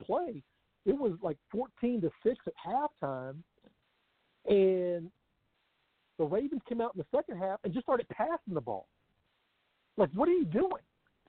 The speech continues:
This isn't what you do. What, what,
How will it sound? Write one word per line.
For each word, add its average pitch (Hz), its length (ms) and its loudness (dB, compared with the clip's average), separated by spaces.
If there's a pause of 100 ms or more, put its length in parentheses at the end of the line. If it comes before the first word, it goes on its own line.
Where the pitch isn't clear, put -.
This 277 140 2 (100)
isn't 247 320 2
what 196 260 2
you 208 200 0
do. 226 340 -2 (840)
What, 233 200 0
what, 196 240 4